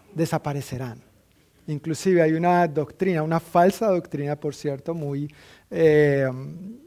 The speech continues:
grande y transcurrida en Latinoamérica, no tengo información de esto acá en los Estados Unidos, pero el lema de esta doctrina y de esta iglesia es "pare de sufrir". No sé si usted ha escuchado de eso, pero "pare de sufrir".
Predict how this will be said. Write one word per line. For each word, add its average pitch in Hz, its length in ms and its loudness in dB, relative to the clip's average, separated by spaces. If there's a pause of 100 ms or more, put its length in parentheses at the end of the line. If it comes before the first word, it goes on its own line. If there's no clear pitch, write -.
grande 190 760 6
y 165 240 4
transcurrida 165 800 2
en 196 60 2
Latinoamérica, 170 760 0
no 151 220 -4 (220)
tengo 160 220 -4
información 147 500 -6
de 147 60 -2
esto 143 140 -6
acá 151 140 -8
en 151 60 -6
los 147 100 -10
Estados 151 340 -4
Unidos, 185 340 -4 (400)
pero 190 200 8
el 175 220 8
lema 294 380 8
de 175 160 6
esta 170 240 2
doctrina 170 480 -2
y 185 40 -2
de 156 120 0
esta 160 200 -2
iglesia 160 420 0
es 151 140 -4
"pare 156 320 -4
de 156 140 -2
sufrir". 135 480 -12 (1500)
No 147 120 -10
sé 156 140 -4
si 131 120 -8
usted 143 200 -8
ha 139 40 -2
escuchado 139 560 -6
de 131 160 -8
eso, 135 200 -14
pero - 260 -20
"pare 180 280 -2
de 180 160 -4
sufrir". 156 580 -4